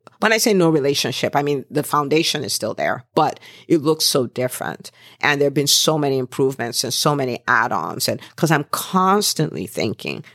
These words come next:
"How can I make things better for my clients?" I'm constantly thinking, "How can I help them get results faster? How can I get obstacles out of their way faster?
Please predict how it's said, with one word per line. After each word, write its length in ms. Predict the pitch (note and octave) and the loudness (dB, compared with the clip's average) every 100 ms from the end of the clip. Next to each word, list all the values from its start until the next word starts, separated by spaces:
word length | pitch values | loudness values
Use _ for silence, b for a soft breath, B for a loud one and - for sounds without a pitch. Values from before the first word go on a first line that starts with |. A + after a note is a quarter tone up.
| b _ | b _
"How 400 | - - B3 F#3+ | -2 0 2 0
can 240 | - G3 | 0 2
I 120 | E3 | 4
make 340 | C3 B2 C3 - | 2 0 -2 -2
things 360 | D3+ C3 C3 | -4 -2 -2
better 520 | - B2 B2 - - - | -2 0 2 0 -6 -12
for 160 | - B2+ | -4 0
my 140 | A2+ | 0
clients?" 600 | - - G#2 - - - b b b b b b | -2 -4 -2 -4 -6 -8 b b b b b b
I'm 160 | D#3 D#3 | 0 0
constantly 760 | - - F3+ F3+ G3 E3+ D3 | -2 0 2 2 2 0 0
thinking, 540 | C3 C#3 C3+ - A#2+ A2 b _ | -2 -2 -6 -6 -10 -12 b _
"How 320 | - - F3+ | 0 0 0
can 240 | - F#3 | 0 0
I 280 | E3+ D3 D#3 | 2 0 -2
help 280 | - D3+ - | -2 -2 0
them 200 | C#3+ C#3 | -2 -2
get 200 | C3+ C3 | -2 -2
results 580 | - B2+ C3 A#2 - - | -2 -2 -2 -2 -6 -10
faster? 680 | - - C#3+ C#3 - - - B B B | -6 0 0 0 -4 -4 -8 B B B
How 200 | - F#3 | 0 0
can 180 | - F#3 | 0 2
I 80 | D3+ | 2
get 300 | D#3 C#3 - | 2 -2 0
obstacles 560 | C#3+ - - - B2+ - | -2 0 -4 -2 -2 2
out 160 | C3 C3 | 0 0
of 100 | B2+ | -2
their 160 | A#2+ | -2
way 220 | A#2 B2 | 0 -2
faster? 800 | A2 - - D#3+ C#3+ - - - | -2 -8 0 2 2 0 -2 -6